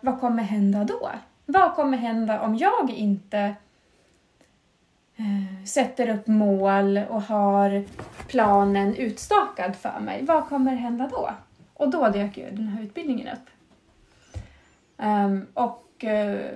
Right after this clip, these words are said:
jag kände ju direkt att, ja, men det här, det här är min väg.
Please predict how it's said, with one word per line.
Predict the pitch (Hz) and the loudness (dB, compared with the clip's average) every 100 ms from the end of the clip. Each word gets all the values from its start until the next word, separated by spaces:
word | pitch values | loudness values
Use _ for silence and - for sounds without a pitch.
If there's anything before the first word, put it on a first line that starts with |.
| - | -14
jag | - 220 | -4 -4
kände | 202 208 202 208 | 0 0 0 0
ju | 202 | -4
direkt | 202 214 220 | -6 -10 -10
att, | 214 | -6
ja, | |
men | 208 208 | -4 -4
det | 220 | -4
här, | 240 226 - 214 _ _ _ _ _ _ | -6 -6 -10 -16 _ _ _ _ _ _
det | - 254 | -2 2
här | 240 208 | 2 4
är | |
min | 220 269 214 196 | 4 4 2 -4
väg. | - - 214 | -10 -10 -8